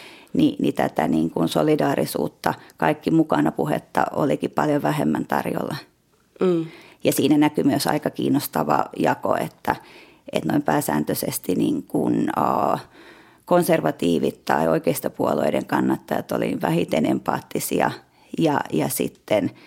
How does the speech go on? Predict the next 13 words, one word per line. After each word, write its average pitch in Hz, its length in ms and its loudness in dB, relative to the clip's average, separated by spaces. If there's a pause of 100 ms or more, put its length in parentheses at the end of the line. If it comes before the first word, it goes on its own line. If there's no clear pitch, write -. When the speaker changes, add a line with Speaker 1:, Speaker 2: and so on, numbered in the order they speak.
(200)
Speaker 1:
toisaalta - 460 0
taas - 320 -6
tää - 160 -2
niin - 200 0
kuin - 160 -4 (220)
vasemmisto-vihreät - 1040 -2
blokki - 480 -8 (120)
oli, 156 280 -6
oli - 220 0
siellä - 240 -6
niin - 120 -2
kuin - 100 -4
empaattisemmassa - 720 -6